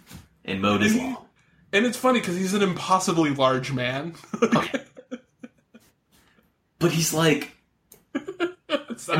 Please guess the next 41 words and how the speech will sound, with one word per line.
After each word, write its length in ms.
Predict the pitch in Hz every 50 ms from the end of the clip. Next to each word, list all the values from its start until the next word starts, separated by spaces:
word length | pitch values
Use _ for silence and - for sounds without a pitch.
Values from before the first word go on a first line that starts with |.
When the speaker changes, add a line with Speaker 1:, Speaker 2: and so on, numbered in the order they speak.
| 170 165
Speaker 1:
mean, 60 | 160
they 100 | 185 180
Speaker 2:
that 180 | 165 170 170 -
picture 340 | 180 - - - - 160 156
is 80 | 151
just 180 | - 151 143 -
amazing. 540 | 156 143 139 131 127 131 131 - - 127 - - -
Speaker 1:
they 240 | - 123 147 147 147
make 200 | 165 196 220 220
him, 420 | 240 269 254 240 202 160 139 - - - - - _ _ _ _ _ _ _ _ -
they 160 | - 139 139
present 560 | 135 - - 170 139 - - 104 117 143 151
him 240 | - 202 196 190 202
as 180 | - 104 104 -
if 140 | 117 113 -
he's, 220 | 120 110 101 107
like, 240 | 107 104 98 98 -
this 180 | 107 101 -
big, 500 | - - 98 95 98 98 95 95 95 92 -
like, 220 | 92 87 87 82 - - - - - -
tub, 400 | - - 87 95 107 131 156 - - _ _ _ _
you 120 | - 156 180
know? 280 | 180 185 202 214 214 - _ _ _ - - - - - - -
Speaker 2:
Yeah. 220 | 160 160 160 131 - - _ _ _ _ _ _ _ _ _ _ - - - - - - - - _ -
Speaker 1:
But 120 | 160 151
yeah, 220 | 180 208 151 - -
he's 180 | 123 117 107 123
a 40 |
tub 280 | 131 - - 185 180 127
in 80 | 113 92
the 60 | -
sense 300 | - - 135 120 - -
that 120 | 110 107 98
he 140 | 123 117
is 100 | 107 90
built 400 | 82 - - 101 107 147 - -
like 160 | 87 92 - 90
a 60 | 82
fucking 440 | - - - 123 - 95 80 - -
bathtub. 560 | - 123 143 - - - - - - - - - _ _ - - - - - - _ -
Speaker 2:
Yeah. 160 | 156 127